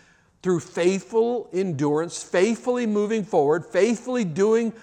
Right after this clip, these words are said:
what He's told us to do, faithfully walking in obedience,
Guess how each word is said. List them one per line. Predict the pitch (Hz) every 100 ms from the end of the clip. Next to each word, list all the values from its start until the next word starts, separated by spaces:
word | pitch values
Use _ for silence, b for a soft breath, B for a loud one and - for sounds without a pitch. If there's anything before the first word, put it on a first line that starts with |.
| B
what | 175 208
He's | 220 196
told | 208 202 185
us | -
to | 156
do, | 151 165
faithfully | 190 196 226 247 240
walking | 220 165 170 196 220 214
in | 214
obedience, | 185 151 147 151 165 -